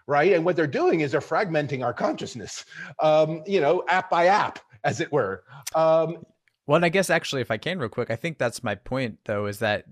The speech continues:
Speaker 2: the, the people who are creating the technology, you might be considered the elite, are creating the tools that we all use. It's not that we're technophobic, it's just that we are,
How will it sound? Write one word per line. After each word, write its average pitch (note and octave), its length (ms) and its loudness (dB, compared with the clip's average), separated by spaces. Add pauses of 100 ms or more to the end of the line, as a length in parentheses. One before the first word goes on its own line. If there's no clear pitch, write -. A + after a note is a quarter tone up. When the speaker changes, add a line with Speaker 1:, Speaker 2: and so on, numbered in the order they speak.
(200)
Speaker 2:
the, A2 540 0 (300)
the A2+ 80 -4
people C#3+ 340 -2
who A#2+ 80 2
are A2 200 2
creating C3+ 360 0
the A#2 60 -2
technology, G#2+ 420 -4
you G#2 80 -4
might A2 200 -2
be G#2+ 60 -12
considered A2 480 -6
the G#2 120 -4
elite, G2+ 440 -8 (300)
are C3 160 4
creating A#2+ 640 -4
the G#2 100 -2
tools A2+ 340 -8
that G2+ 120 -6
we A2+ 80 -4
all G#2 100 0
use. A2+ 260 -2
It's A#2 120 -6
not D3+ 160 0
that G#2+ 140 0
we're A2+ 120 -4
technophobic, A2+ 840 -4
it's - 160 -8
just - 220 -6
that G2+ 300 -2 (360)
we C3 200 -2
are, A2 540 2